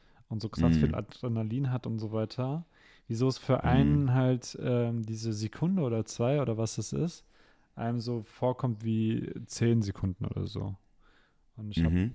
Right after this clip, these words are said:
Speaker 1: gedacht, vielleicht liegt's daran, dass man halt durch diesen Adrenalin und sowas,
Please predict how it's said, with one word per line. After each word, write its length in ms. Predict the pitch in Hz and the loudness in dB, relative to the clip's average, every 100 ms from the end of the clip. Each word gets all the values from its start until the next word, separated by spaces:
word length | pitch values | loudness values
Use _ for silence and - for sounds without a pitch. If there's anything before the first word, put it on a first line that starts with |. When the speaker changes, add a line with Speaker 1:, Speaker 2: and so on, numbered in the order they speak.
| - | -6
Speaker 1:
gedacht, 380 | 107 110 110 - | -6 -6 -8 -10
vielleicht 320 | 117 110 - | -6 -6 -6
liegt's 240 | 110 - - | -10 -8 0
daran, 340 | 117 117 117 | 2 4 4
dass 200 | 110 - | 4 4
man 140 | 113 | 4
halt 200 | 101 107 | 4 4
durch 160 | 117 104 | 2 2
diesen 280 | - 110 113 | 0 0 0
Adrenalin 640 | 104 - 110 107 104 131 | 0 2 4 4 4 2
und 100 | 131 | 2
sowas, 480 | 110 107 120 135 - | 0 0 0 -2 -6